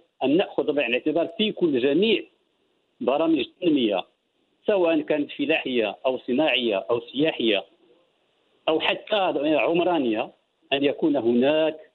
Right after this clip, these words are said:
أن نأخذ بعين الاعتبار هذه الظاهرة، آه، ظاهرة الجفاف،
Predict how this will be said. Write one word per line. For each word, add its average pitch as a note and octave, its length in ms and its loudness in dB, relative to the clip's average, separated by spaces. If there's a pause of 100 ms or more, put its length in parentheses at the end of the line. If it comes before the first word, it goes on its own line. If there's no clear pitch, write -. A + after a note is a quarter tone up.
(340)
أن A#2 120 2
نأخذ B2 340 -2
بعين A2+ 200 -2
الاعتبار B2+ 400 0
هذه B2+ 480 0
الظاهرة، C3 680 -2 (600)
آه، G2+ 1300 0
ظاهرة C#3+ 320 0
الجفاف، A2+ 440 -2